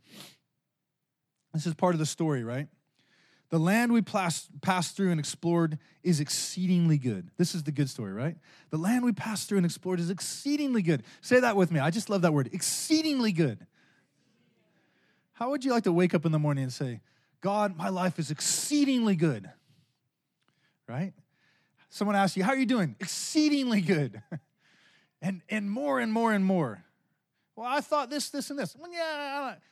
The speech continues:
I, I'm not worried about it. I'm exceedingly good. I, you're gonna convince me any other way." Right?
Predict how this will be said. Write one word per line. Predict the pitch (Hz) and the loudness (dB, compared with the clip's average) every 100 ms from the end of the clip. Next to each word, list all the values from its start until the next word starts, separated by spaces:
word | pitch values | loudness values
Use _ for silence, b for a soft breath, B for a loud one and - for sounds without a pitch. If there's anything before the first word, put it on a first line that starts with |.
| b | b
I, | 269 262 | -10 -8
I'm | 254 | -6
not | 247 | -2
worried | 214 | 0
about | 185 156 131 | 0 0 -4
it. | - | -6
I'm | 226 | -6
exceedingly | 180 - - 262 262 226 196 | -6 -10 -4 -2 0 0 0
good. | 156 135 110 | -2 -4 -6
I, | 165 | -10
you're | 180 202 214 | -8 -8 -8
gonna | 202 202 | -6 -6
convince | 190 190 202 180 | -6 -4 -6 -6
me | 156 | -8
any | 208 233 220 | -6 -4 -2
other | 190 | 0
way." | 180 147 98 - b b b b b _ | 0 -2 -4 -14 b b b b b _
Right? | 131 214 233 | -8 -8 -8